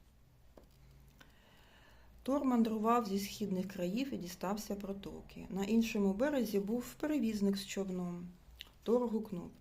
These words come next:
«Що то за юний юнак стоїть за протокою?» Перевізник мовив: «Що за простецький простець гукає над хвилями?»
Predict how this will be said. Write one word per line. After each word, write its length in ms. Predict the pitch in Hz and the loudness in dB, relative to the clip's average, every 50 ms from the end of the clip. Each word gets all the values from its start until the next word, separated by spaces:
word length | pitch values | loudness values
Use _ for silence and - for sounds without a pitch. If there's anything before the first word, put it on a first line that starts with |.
| - - - - - - - - - - | -20 -20 -20 -20 -20 -20 -20 -20 -20 -20
«Що 300 | - - - - 370 370 | -12 -8 -4 -2 -2 -2
то 180 | 370 - 294 269 | 0 0 0 2
за 160 | 233 254 254 | 4 4 4
юний 440 | 254 247 233 269 269 262 254 254 240 | 4 2 2 2 4 4 4 4 4
юнак 440 | 233 247 247 254 240 202 175 180 180 | 4 4 4 4 4 2 2 0 -4
стоїть 520 | - - 202 196 190 196 196 202 196 175 | -8 -4 -4 0 0 0 0 0 -2 -4
за 100 | 180 190 | -4 -4
протокою?» 720 | 190 190 190 196 196 202 196 190 190 - 180 175 175 175 175 180 180 - - - - - - - - - - - - - - - - - - - - - - - - - - - - - - - - | -4 -4 -6 -6 -4 -4 -6 -6 -8 -10 -12 -12 -12 -12 -14 -14 -16 -18 -20 -20 -20 -20 -20 -20 -20 -20 -20 -20 -20 -20 -20 -20 -20 -20 -20 -20 -20 -20 -20 -20 -20 -20 -20 -20 -20 -20 -20 -8 -4
Перевізник 580 | - 185 196 196 202 233 226 226 214 214 208 208 | -2 0 2 2 2 2 2 2 0 0 -2 -4
мовив: 360 | 185 180 170 170 151 - - - - - - - - - - | -4 -4 -4 -4 -6 -10 -12 -14 -20 -20 -20 -20 -20 -18 -12
«Що 420 | - - - - 226 240 262 254 | -8 -6 -2 0 2 4 4 4
за 160 | 220 208 226 | 4 4 2
простецький 720 | 220 226 220 220 226 - - 254 254 247 254 - - 240 233 | 2 2 -2 -2 -4 2 2 2 4 2 0 -2 -4 -4 -2
простець 640 | 240 233 233 240 233 - - 277 277 269 233 214 | 0 -2 -2 -2 -4 -2 2 4 4 4 4 2
гукає 420 | 220 226 247 240 - 254 247 247 240 | 2 2 0 2 2 2 4 4 4
над 200 | 240 240 240 240 | 4 2 0 -2
хвилями?» 600 | - - 285 311 277 226 190 170 170 165 - | -6 -4 -2 0 2 2 0 0 -2 -6 -8